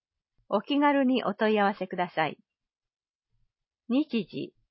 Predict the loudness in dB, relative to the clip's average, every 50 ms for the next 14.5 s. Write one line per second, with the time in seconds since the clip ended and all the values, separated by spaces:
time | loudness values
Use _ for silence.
0 | _ _ _ 4 6 6 6 4 2 _ -16 -20 -16 _ -4 -2 -2 0 0 0
1 | -2 0 0 0 2 2 0 -2 -6 _ _ _ _ _ _ _ _ _ _ _
2 | _ _ _ _ -2 0 0 0 0 -2 -2 0 2 4 4 4 4 2 -2 -4
3 | -4 -2 0 2 2 2 0 0 -2 -4 -6 -4 -4 -2 -2 -2 -2 -2 0 0
4 | 2 2 2 0 -2 -4 -4 -4 -4 -4 -4 -8 -20 -20 _ _ _ _ _ _
5 | _ _ _ _ _ _ _ _ _ _ _ _ _ _ 0 2 2 2 2 2
6 | 2 2 2 2 0 _ _ _ _ _ _ _ _ _ _ _ _ _ _ _
7 | _ 0 2 4 4 4 2 2 2 4 4 2 2 -2 -6 -12 -14 -8 -2 2
8 | 2 2 2 0 _ -4 -4 -4 -4 -6 -14 -20 _ _ _ _ _ _ -8 -2
9 | 0 2 2 2 2 2 2 2 2 2 2 0 0 0 0 0 0 -2 -4 -2
10 | -2 0 0 0 -2 -2 -2 -2 -2 -2 -4 -6 -10 -16 _ _ _ _ _ _
11 | _ _ -8 -4 -2 -2 0 0 2 0 2 4 4 4 4 2 0 -4 -4 -4
12 | -4 -6 -12 _ _ -10 -8 -8 -8 -8 _ -6 -6 -6 -6 -8 -12 _ _ _
13 | _ _ _ _ _ _ _ _ _ _ _ _ _ _ _ _ _ _ _ _
14 | -4 0 2 2 2 2 0 -2 -6